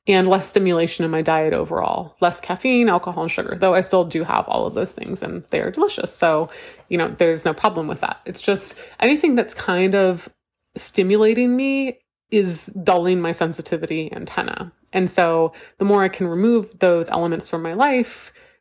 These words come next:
the more I think my sensitivity antenna become more, more finely tuned and more skilled on picking up ideas. And what this will look like in practice, so say I've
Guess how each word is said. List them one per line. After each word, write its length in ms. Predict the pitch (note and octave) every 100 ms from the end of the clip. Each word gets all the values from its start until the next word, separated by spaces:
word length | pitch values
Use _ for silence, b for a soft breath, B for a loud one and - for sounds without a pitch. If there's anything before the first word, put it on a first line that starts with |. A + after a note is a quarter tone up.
| -
the 100 | G3
more 300 | G3 G3 G3
I 60 |
think 180 | F#3 F3+
my 120 | E3+
sensitivity 720 | E3+ E3+ F3 - F3 E3 E3 D#3
antenna 360 | E3 - D#3
become 720 | D#3+ F3+ - - E3 D#3+ D#3+
more, 500 | F#3+ E3+ D#3+ D3+ D3+
more 160 | F3+ F3
finely 300 | E3+ D#3 D#3
tuned 460 | - - D#3+ D3+
and 100 | D#3
more 140 | D#3 D#3
skilled 480 | - - D#3 D#3 D#3
on 160 | E3+
picking 280 | - - D#3+
up 220 | - -
ideas. 640 | B1+ - - - - - - B B B B B
And 100 | A3+
what 120 | A#3
this 300 | A#3+ - - -
will 200 | G3 G#3
look 200 | D4+ B3
like 180 | G#3
in 180 | F3+ F3
practice, 560 | - A#3 G#3+ - - -
so 140 | -
say 320 | G3 A#3 A3
I've 260 | G3+ F3+ -